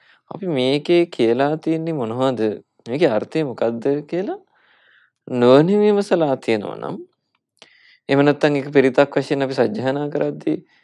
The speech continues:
ඒ නුවණින් විමසමින් සජ්ජහායනා කරනවා නම්, මං හිතන්නේ ඒ තාමත්ම කලාතුරකින් කෙනෙක් තමයි එහෙම සිද්ධ කරන්නේ. ඉතින්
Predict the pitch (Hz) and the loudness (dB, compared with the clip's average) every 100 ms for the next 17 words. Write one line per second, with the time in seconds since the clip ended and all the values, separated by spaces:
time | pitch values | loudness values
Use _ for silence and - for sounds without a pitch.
0 | _ - 143 131 113 127 160 160 120 135 | _ 0 2 2 2 4 4 4 4 2
1 | 139 180 214 226 - 139 117 143 170 156 | 0 0 0 -2 -2 -2 0 -2 0 -2
2 | - - - - - 403 381 _ _ _ | -4 -10 -10 -12 -12 -14 _ _ _ _
3 | _ _ _ _ _ - 151 151 160 160 | _ _ _ _ _ -10 -8 -6 -6 -4
4 | 165 180 _ _ _ _ _ _ _ 131 | -6 -8 _ _ _ _ _ _ _ 2
5 | 127 123 104 101 120 147 170 - 240 392 | 2 2 0 0 -2 -6 -10 -10 -12 -12
6 | _ _ _ _ _ - - 110 110 123 | _ _ _ _ _ -10 0 4 4 4
7 | 151 190 - 160 143 139 123 - 98 - | 0 -4 -4 -4 -4 -6 -12 -12 -12 -12
8 | _ - - - - _ _ _ _ _ | _ -20 -18 -16 -18 _ _ _ _ _
9 | _ _ _ _ _ - 98 104 117 104 | _ _ _ _ _ -14 -10 -10 -12 -12
10 | 98 - - - - _ _ _ _ _ | -12 -12 -18 -20 -20 _ _ _ _ _
11 | _ _ _ _ _ _ _ _ _ _ | _ _ _ _ _ _ _ _ _ _
12 | _ _ - - - - 120 135 | _ _ -20 -20 -14 -4 2 2